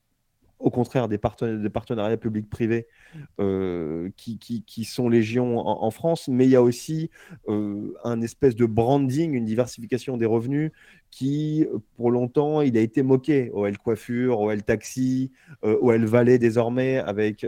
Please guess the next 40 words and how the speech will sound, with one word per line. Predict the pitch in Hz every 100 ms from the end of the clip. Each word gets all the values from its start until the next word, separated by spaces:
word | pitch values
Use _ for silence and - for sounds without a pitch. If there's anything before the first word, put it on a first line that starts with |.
| -
euh, | 101 -
un | 107
cen-, | - -
un, | 117 -
un |
centre | 113 113
commercial | 113 113 110 - 117
brandé | 107 113 113
O | 117
L | 127
qui | -
marche | 107 -
pas | 117
hyper | 113 120 113
bien, | 131 131
mais | 117
au | 117
moins | 123 131
il | 120
a |
eu | 113
le |
mérite | 117 117 120 - - - - _
de, | 110 113
euh, | 110 113 117 120 104 98 95 110
de | 113 113
vouloir | 113 120 113
diversifier | 110 107 - 117 127
ses | 117 113
sources | 113 107
de | 107
revenus. | 107 104 107 - _ _ _ 110
Et | 113
d'ailleurs, | 107 113 127
ça | 120
se | -
retrouve | 120 - 131
dans | 113
les | 110 107
comptes. | 143